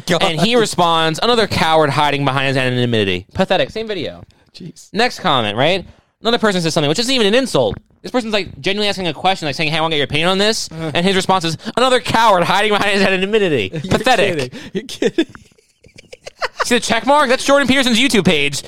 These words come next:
Speaker 2: making these comments.
Speaker 1: What a loser.
Speaker 2: The next one, okay? S-, uh, I already read that one. You're utter-, you're, this person,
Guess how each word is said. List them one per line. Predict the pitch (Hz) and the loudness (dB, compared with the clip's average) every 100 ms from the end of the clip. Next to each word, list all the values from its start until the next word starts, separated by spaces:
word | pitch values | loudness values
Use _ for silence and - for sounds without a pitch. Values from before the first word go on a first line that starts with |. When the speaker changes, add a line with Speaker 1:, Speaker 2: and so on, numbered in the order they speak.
| - | -2
Speaker 2:
making | 208 226 | 0 2
these | 214 208 | 2 2
comments. | 220 185 101 87 - - - - | 0 0 -2 -6 -10 -12 -16 -20
Speaker 1:
What | - | -16
a | 156 | -14
loser. | 107 104 107 | -12 -12 -6
Speaker 2:
The | 107 220 | -2 0
next | 269 - | -2 -2
one, | 165 104 90 - - | -2 0 -2 -10 -4
okay? | 139 151 214 - _ _ _ _ _ _ _ - _ _ _ | 0 2 0 -4 _ _ _ _ _ _ _ -20 _ _ _
S-, | - - - | -8 -6 0
uh, | 139 143 139 139 131 - _ - _ _ _ _ _ _ _ _ _ _ 120 | 2 4 4 4 2 -2 _ -20 _ _ _ _ _ _ _ _ _ _ -2
I | |
already | 110 | 0
read | 110 | 2
that | 110 104 | 2 2
one. | 110 107 107 113 - _ _ _ _ _ _ _ _ _ - _ | 0 0 -2 -4 -12 _ _ _ _ _ _ _ _ _ -20 _
You're | 151 151 143 | 2 4 4
utter-, | 147 147 147 | 4 4 4
you're, | 151 160 - - _ _ _ _ _ - | 2 2 -2 -20 _ _ _ _ _ -4
this | 202 | 0
person, | 208 160 123 107 | 2 2 2 -2